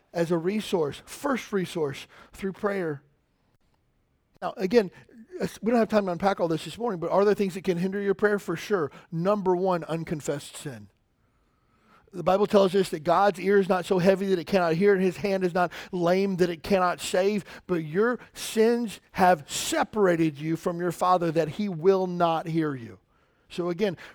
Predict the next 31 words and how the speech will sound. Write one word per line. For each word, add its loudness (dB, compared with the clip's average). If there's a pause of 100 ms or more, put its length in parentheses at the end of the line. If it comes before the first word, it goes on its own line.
(120)
praying 6
to -4
God, 4
calling 2
out 4
in 0
the -2
time 4
of 2
difficulty, 0
praying 2
for 2
God 6
to 0 (200)
absolve 4 (140)
my 4
fears 0
and 2
anxiety, 4 (220)
that 6
requires 6
that 4
everything 4
is 0
right 6
between -4
me -4
and -6
God, 6
because -4
sin -4